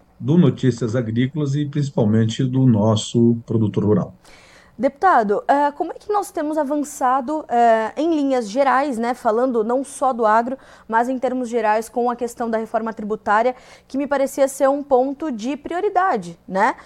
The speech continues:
Speaker 2: Ou pelo menos foi dito pelo ministro da Fazenda,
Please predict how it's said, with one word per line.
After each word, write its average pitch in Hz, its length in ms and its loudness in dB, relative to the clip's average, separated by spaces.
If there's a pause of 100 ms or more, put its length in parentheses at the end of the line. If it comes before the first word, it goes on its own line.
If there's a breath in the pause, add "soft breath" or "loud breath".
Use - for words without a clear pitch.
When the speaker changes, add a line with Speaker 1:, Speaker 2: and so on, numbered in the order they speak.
(160 loud breath)
Speaker 2:
Ou 202 160 2
pelo 220 240 2
menos 226 500 -2
foi 214 320 0
dito 247 240 -6
pelo 208 240 2
ministro 202 400 -8
da 208 100 0
Fazenda, 226 540 -2